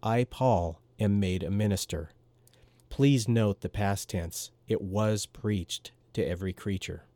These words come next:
Well, no one knows for sure how many people lived on the planet in the first century A D, or how the population was dispersed.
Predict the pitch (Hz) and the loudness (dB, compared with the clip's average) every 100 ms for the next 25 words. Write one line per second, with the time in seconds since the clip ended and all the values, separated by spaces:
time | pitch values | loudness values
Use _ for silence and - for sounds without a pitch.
0 | _ _ _ _ _ _ - - - 117 | _ _ _ _ _ _ -20 -20 0 6
1 | 120 135 147 143 135 135 - 120 - 135 | 10 12 12 12 10 8 4 2 4 4
2 | 131 113 110 110 - 127 117 104 101 117 | 6 6 6 4 4 2 4 4 4 6
3 | 120 104 85 104 98 - 127 123 110 90 | 6 4 2 2 0 -2 0 2 2 2
4 | 95 90 - 107 104 - 113 104 92 87 | 0 -2 -2 -2 -2 -2 -2 0 -2 -2
5 | 90 90 87 101 87 82 - _ _ - | 0 -2 0 0 0 -2 -10 _ _ -20
6 | - 98 107 120 117 - 123 - 113 113 | -4 0 2 2 2 0 0 2 2 2
7 | 113 110 92 87 85 - 90 - - 90 | 2 0 -2 -2 -4 -6 -6 -4 -4 -4
8 | 78 - - | -2 -6 -8